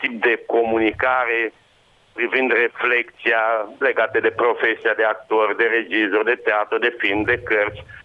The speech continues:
Dau cu el din când în când un pahar de vin bun, nu ne pierdem, nu devenim, uh, prieteni prin, uh,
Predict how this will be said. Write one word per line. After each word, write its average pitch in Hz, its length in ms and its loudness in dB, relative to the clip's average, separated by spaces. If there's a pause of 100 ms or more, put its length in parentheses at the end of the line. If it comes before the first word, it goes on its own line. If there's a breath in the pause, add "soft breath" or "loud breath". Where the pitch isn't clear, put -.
(160)
Dau 175 500 -2
cu 131 100 2
el 143 200 4
din 113 140 -4
când 131 240 0
în 110 120 0
când 131 240 -2
un 107 100 2
pahar 117 340 0
de 101 140 0
vin 107 280 -4
bun, 131 240 2 (340 loud breath)
nu 156 200 4
ne 170 140 2 (180)
pierdem, 135 520 0
nu 135 160 0
devenim, 117 540 0
uh, 110 80 2 (600 loud breath)
prieteni 113 580 -2
prin, 107 500 -2
uh, 98 140 4